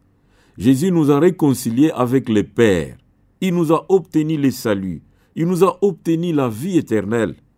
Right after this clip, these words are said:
Voilà ce qui doit être clair dans nos têtes, chers fidèles auditeurs et chers internautes. Méditer sur la passion veut dire méditer sur l'amour, cet amour incommensurable.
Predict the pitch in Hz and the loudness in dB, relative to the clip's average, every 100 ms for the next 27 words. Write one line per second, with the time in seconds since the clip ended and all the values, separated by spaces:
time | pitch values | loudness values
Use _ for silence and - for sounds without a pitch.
0 | _ _ _ - 107 156 196 - 160 120 | _ _ _ -10 -4 0 0 -2 -4 -2
1 | 117 120 - 143 127 98 92 - 143 113 | -2 -2 -4 -6 -4 -8 -8 -2 0 0
2 | 87 85 85 90 87 98 90 - _ _ | -2 -4 -4 -6 -4 -4 -4 -10 _ _
3 | _ _ - 113 113 - 98 101 95 87 | _ _ -6 -4 -4 -8 -4 -2 -2 -4
4 | 85 80 104 101 95 - _ _ _ _ | -8 -6 -4 -2 -4 -12 _ _ _ _
5 | - 87 - 98 90 85 80 82 76 95 | -10 -6 -2 -2 0 -2 0 -2 0 0
6 | 92 95 - _ _ _ _ - 113 151 | -2 -4 -20 _ _ _ _ -6 0 2
7 | 160 143 196 - 139 117 - 113 - 196 | 2 0 -4 -2 -2 -2 -4 -6 -6 -6
8 | 202 131 92 117 123 165 151 95 - _ | -6 -6 -6 -6 -4 -4 -4 -4 -10 _
9 | _ _ _ _ _ - - 107 135 135 | _ _ _ _ _ -20 -6 0 0 0
10 | 127 165 - 127 117 - 165 175 117 117 | 0 0 0 -4 -2 -4 -4 -2 -4 -4
11 | 117 _ _ _ _ _ - 131 139 139 | -8 _ _ _ _ _ -8 -2 -2 0
12 | 165 151 135 127 123 120 107 - 87 82 | 0 0 -2 -2 0 -2 -4 -4 -6 -6
13 | 62 58 | -10 -16